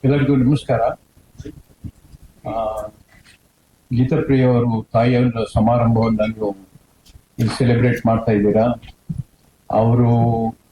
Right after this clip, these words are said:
ನನಗೆ ಅವರು ಹೆಚ್ಚು ಇಂಪ್ರೆಸ್ ಆಗಿದ್ದು ಅವ್ರ ಇನ್‌ಸ್ಟಿಟ್ಯೂಷನ್ ನೋಡಿ. ನನಗೆ ಅವರು ತಮ್ಮ ಸಂಸ್ಥೆ ಕರೆದಿದ್ರು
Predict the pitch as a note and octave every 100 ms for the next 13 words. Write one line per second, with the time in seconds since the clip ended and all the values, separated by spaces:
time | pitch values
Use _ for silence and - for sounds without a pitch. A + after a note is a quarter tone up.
0 | _ - - C3 A2+ D3+ E3 C#3 D3+ C#3
1 | C#3 - D3+ B2+ E3 D3+ D3 C3 A#2 A2+
2 | A2 A#2 A#2+ C#3+ C3 A#2+ A2+ F2+ F2+ -
3 | - _ _ - - _ _ _ _ _
4 | _ A#2+ A#2+ A#2+ A#2+ A#2+ A#2 A#2 A#2+ A2+
5 | A2+ - C#3 C3+ D3 C3 B2+ A#2+ A2 A2